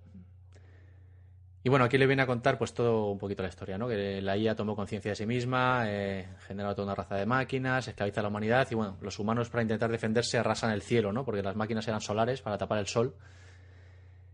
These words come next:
y destrozan, pues, lo que es toda la vida en la superficie, ¿no? Las máquinas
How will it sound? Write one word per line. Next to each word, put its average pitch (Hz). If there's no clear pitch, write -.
y 104
destrozan, 101
pues, -
lo 98
que 98
es -
toda 95
la 85
vida 90
en 87
la -
superficie, -
¿no? 135
Las 98
máquinas 104